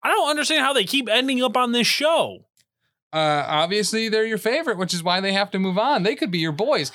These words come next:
Speaker 2: Also, two for one special on your boy.
Speaker 1: I don't, like, oh, all right.
Speaker 2: Happy birthday, man.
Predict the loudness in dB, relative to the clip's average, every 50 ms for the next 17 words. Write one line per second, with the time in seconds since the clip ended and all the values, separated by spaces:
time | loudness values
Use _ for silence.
0 | -10 -10 -4 0 0 0 2 2 0 0 -2 -2 _ _ -4 -2 -2 -2 -2 -2
1 | 0 2 2 2 0 -2 -4 -2 0 0 0 0 -2 -4 -4 -6 -6 -10 _ _
2 | -4 -2 -2 0 -2 -2 -4 -4 -4 -4 -4 -4 -4 -6 -8 -12 -12 -8 -6 -4
3 | -2 -2 -2 -4 -6 -10 _ _ -14 -12 -10 -10 -10 -10 -14 _ _ _ _ _
4 | -8 -6 -4 -4 -4 -6 -8 _ _ _ _ _ _ _ -10 -8 -8 -8 -8 -8
5 | -10 -10 -12 -14 -16 -18 _ _ -20 -20 -20 -20 -20 _ _ _ _ _ _ _
6 | _ _ _ _ _ _ _ _ _ _ _ _ _ _ _ _ _ _ _ -20
7 | -20 _ _ -4 -2 -2 -4 -4 -4 -4 -4 -4 -6 -6 -6 -6 -6 -6 -6 -6
8 | -8